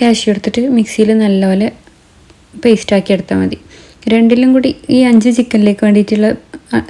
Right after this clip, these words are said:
മെഷർമെൻ്റാണ് ഞാൻ പറഞ്ഞിട്ടുള്ളത്. അപ്പോൾ രണ്ട് പാത്രത്തിലേക്കും കൂടിയായിട്ട് ഞാനത് ഒഴിച്ച് കൊടുക്കുന്നുണ്ട്. അപ്പോൾ കാഷ്യൂ പേസ്റ്റും കൂടി ഒഴിച്ചതിന് ശേഷം just ഒന്നൊരു, ഒരു പത്ത് മിനിറ്റ്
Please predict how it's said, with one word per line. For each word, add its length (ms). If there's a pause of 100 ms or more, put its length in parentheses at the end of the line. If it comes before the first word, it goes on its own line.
(100)
മെഷർമെൻ്റാണ് 600
ഞാൻ 200
പറഞ്ഞിട്ടുള്ളത്. 680 (480)
അപ്പോൾ 300
രണ്ട് 280
പാത്രത്തിലേക്കും 600
കൂടിയായിട്ട് 340
ഞാനത് 340
ഒഴിച്ച് 260
കൊടുക്കുന്നുണ്ട്. 440 (500)
അപ്പോൾ 260 (600)
കാഷ്യൂ 300
പേസ്റ്റും 340
കൂടി 140
ഒഴിച്ചതിന് 320
ശേഷം 360 (380)
just 420
ഒന്നൊരു, 380 (540)
ഒരു 160
പത്ത് 240
മിനിറ്റ് 360